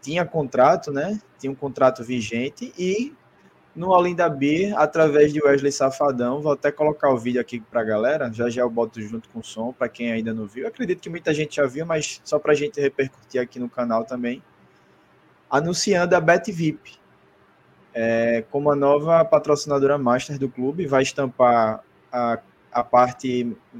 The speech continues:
mais nobre, né, da camisa do clube, que é na parte frontal, ali na faixa da, do peito, da barriga. E foi anunciada ontem no maior show, na maior prévia de carnaval daqui do Recife,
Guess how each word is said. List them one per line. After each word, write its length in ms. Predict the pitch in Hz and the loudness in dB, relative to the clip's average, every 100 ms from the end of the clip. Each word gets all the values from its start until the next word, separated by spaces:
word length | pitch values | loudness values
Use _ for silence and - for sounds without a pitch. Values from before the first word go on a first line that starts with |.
| - _ _ _ - | -20 _ _ _ -2
mais 280 | 135 180 | 2 2
nobre, 320 | 151 143 170 151 | 4 4 4 0
né, 160 | 135 | 0
da 100 | 147 | 0
camisa 400 | 135 135 120 120 | -2 -2 -4 -4
do 100 | 120 | -8
clube, 380 | 110 120 139 165 | -6 -4 -2 -4
que 160 | - 120 | -4 -4
é 60 | |
na 160 | 120 117 | -2 -4
parte 340 | - 113 - | -2 -4 -6
frontal, 580 | - 127 117 113 120 175 196 | -8 -8 -2 0 0 0 -2
ali 260 | 120 117 - 110 _ | -2 -2 -8 -18 _
na 140 | 123 113 | -10 -6
faixa 280 | 110 107 | -6 -6
da, 180 | 113 110 | -4 -4
do 120 | 107 | -4
peito, 260 | 104 123 131 | -6 -8 -6
da 80 | 113 | -8
barriga. 420 | 104 104 123 143 - _ _ _ _ _ _ _ _ _ | -8 -6 -8 -10 -14 _ _ _ _ _ _ _ _ _
E 540 | 131 135 147 160 175 185 _ _ _ _ | 0 4 4 2 0 -6 _ _ _ _
foi 140 | - | 2
anunciada 580 | 160 170 160 170 156 160 | 2 2 2 4 6 4
ontem 380 | 151 165 165 196 | -4 -8 -12 -16
no 420 | 175 170 185 196 190 | -14 -14 -14 -12 -6
maior 260 | 165 180 | -2 -2
show, 400 | 208 - 156 151 | -4 -2 0 0
na 120 | 165 160 | 0 0
maior 220 | 156 196 | 0 0
prévia 500 | - 143 135 147 170 | -2 0 0 -2 -6
de 80 | 156 | -8
carnaval 640 | 151 151 147 117 117 131 | -6 -4 -4 -2 -2 -2
daqui 260 | 143 135 127 | -4 -8 -10
do 80 | |
Recife, 560 | 127 120 113 113 131 - | -10 -8 -10 -12 -14 -18